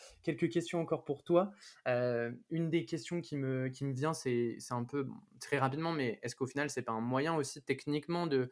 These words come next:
Parce que là, tu disais, t'as, vous avez réussi à attraper aussi les deux finalistes. Euh, à quel point, euh, techniquement aussi, tu vois, ça a un intérêt pour repérer des talents,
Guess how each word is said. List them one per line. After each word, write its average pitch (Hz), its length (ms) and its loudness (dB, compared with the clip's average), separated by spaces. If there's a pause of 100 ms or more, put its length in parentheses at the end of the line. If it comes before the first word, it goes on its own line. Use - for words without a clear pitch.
(120)
Parce - 80 -16
que 151 80 8
là, 151 60 10
tu 143 120 -4
disais, 131 240 0
t'as, 117 360 0
vous 120 120 -6
avez 120 140 0
réussi 117 320 -2
à 120 160 0
attraper 117 420 0
aussi 120 240 -2
les 127 120 0
deux 123 140 0
finalistes. 127 480 -2 (480)
Euh, 117 140 -2
à 131 100 -2
quel 135 200 2
point, 165 260 2
euh, 127 180 2
techniquement 156 760 0
aussi, 180 360 0 (220)
tu - 100 -8
vois, 156 140 8
ça 156 140 0
a - 20 4
un 131 160 4
intérêt 147 420 6
pour 143 200 0
repérer 139 340 4
des 131 140 2
talents, 135 360 2